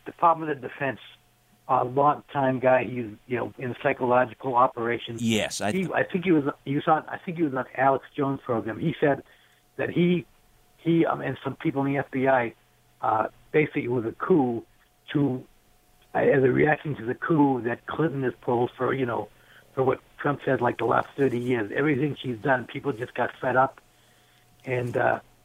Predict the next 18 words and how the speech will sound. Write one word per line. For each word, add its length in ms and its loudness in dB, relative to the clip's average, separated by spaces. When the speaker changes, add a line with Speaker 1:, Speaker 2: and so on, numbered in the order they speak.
Speaker 1:
I 200 2
don't 100 2
know 100 4
whether 240 4
they, 200 -2
they 100 -8
cut 240 0
it 120 2
off. 320 4
If 80 -10
you 160 0
remember 380 0
Hillary, 500 2
once 280 0
it 140 -6
came 260 -2
out 260 0
that, 180 -4